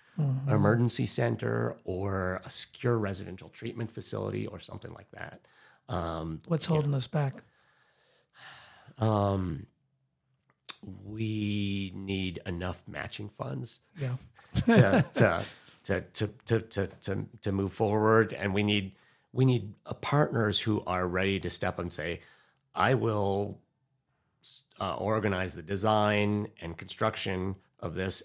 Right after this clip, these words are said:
Speaker 2: and then I will operate it." Uh, and that's,
Speaker 1: Okay.
Speaker 2: um, you know, and, and that starts to back you into stuff like, um, um,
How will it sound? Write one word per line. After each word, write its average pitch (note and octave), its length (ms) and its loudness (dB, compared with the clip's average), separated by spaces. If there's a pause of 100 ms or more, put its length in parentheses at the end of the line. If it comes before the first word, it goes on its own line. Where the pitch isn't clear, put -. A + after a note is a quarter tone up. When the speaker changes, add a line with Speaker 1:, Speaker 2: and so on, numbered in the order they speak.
Speaker 2:
and F#2 100 -2
then F#2 100 -4
I F2+ 120 -4
will E2 160 -8
operate F2 460 -8
it." - 80 -20 (680)
Uh, - 280 -8
and F#2+ 100 -4
that's, C#3 380 0
Speaker 1:
Okay. B2 80 -2 (420)
Speaker 2:
um, - 300 -6
you B2 120 0
know, F2 60 -2
and, F2+ 300 -4
and G2 240 -4 (260)
that G#2+ 240 -2
starts - 280 -2
to G#2 80 -6
back F2+ 300 -6
you F#2+ 120 -2
into F#2+ 200 -4
stuff - 400 -4
like, D#2 380 -14 (100)
um, D#2 420 -10 (1600)
um, F2+ 580 -4